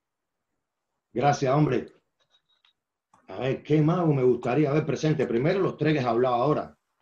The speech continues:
los que hemos mencionado ahora, que es los que, los magos que más han compartido mi vida artísticamente hablando, mi padre, Omar Ferrer y Ernesto Plano.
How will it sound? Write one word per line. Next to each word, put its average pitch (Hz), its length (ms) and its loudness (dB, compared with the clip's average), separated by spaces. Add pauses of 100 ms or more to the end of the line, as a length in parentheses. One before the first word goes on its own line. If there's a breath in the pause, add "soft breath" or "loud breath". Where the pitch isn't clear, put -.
(360)
los 82 180 -20
que - 80 -10
hemos 123 140 -6
mencionado 117 380 -6
ahora, 156 220 -2
que 120 80 -6
es 127 60 0
los 131 80 -4
que, 117 160 -8 (520)
los 101 140 -10
magos 131 220 -4
que 123 60 -4
más 135 160 -4
han 123 80 -6
compartido 113 500 -4
mi 113 140 0
vida 113 680 2 (760)
artísticamente 110 720 -6
hablando, 120 440 -2 (260)
mi 95 200 -14
padre, 131 480 -4
Omar 107 200 -6
Ferrer 131 300 -8
y - 40 -4
Ernesto 113 240 -12
Plano. - 200 -18